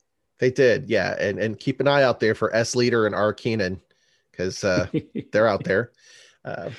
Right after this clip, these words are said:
Speaker 1: no,
Speaker 2: Yeah.
Speaker 1: you guys did a great job. Thanks. Thanks very much, Elizabeth. Um, good to hear about all the fun shopping things you guys like to do and,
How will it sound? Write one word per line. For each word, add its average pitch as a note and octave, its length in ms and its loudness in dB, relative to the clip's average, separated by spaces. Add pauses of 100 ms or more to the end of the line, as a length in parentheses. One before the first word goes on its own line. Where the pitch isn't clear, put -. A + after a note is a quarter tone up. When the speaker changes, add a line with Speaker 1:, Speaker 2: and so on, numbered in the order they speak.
(260)
Speaker 1:
no, C3+ 100 2
Speaker 2:
Yeah. B2 80 4
Speaker 1:
you - 60 -2
guys B2+ 160 2
did C3+ 100 4
a C3 40 0
great B2+ 200 2
job. A#2+ 300 2
Thanks. C3 340 0
Thanks B2+ 240 0
very B2+ 160 6
much, B2 160 2
Elizabeth. A#2 500 0 (460)
Um, F#2+ 240 -2
good B2+ 220 0
to A#2+ 60 2
hear B2 180 4
about A2+ 240 2
all A2+ 160 0
the A2 80 -2
fun A2+ 240 -2
shopping A2+ 420 -4
things A#2 300 -6
you A#2+ 40 -8
guys A#2 220 0
like A2+ 200 0
to B2 80 -8
do A#2 400 0
and, - 220 -6